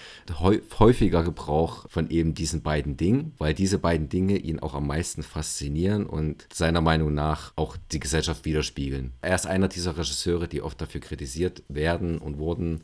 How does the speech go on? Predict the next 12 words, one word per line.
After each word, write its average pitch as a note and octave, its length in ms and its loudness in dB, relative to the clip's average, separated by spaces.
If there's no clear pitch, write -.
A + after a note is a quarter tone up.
dass D2 180 -6
er C#2+ 120 -4
halt, D2 440 -4
äh, C2+ 280 -10
eben C2+ 320 -8
Sex - 320 -6
und - 180 -8
Gewalt D2+ 460 -2
auf E2 140 -8
die E2+ 220 -2
Art D2 260 -4
darstellt D2 680 -4